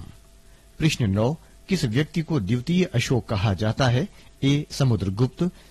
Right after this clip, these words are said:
बी, चंद्रगुप्त मौर्य, सी, स्कंदगुप्त या डी, हर्षवर्धन। सही उत्तर डी,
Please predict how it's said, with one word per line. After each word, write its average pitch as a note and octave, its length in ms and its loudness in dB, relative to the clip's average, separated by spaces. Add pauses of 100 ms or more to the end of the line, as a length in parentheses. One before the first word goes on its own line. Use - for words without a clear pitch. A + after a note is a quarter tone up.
(140)
बी, B2+ 240 2
चंद्रगुप्त A#2 560 -2
मौर्य, A#2 480 0 (260)
सी, D#3 300 0 (120)
स्कंदगुप्त B2 920 -2
या A2+ 280 -2
डी, A2+ 360 0 (160)
हर्षवर्धन। A2 720 -2 (380)
सही D3 160 4
उत्तर G#2+ 340 2 (240)
डी, A2+ 400 2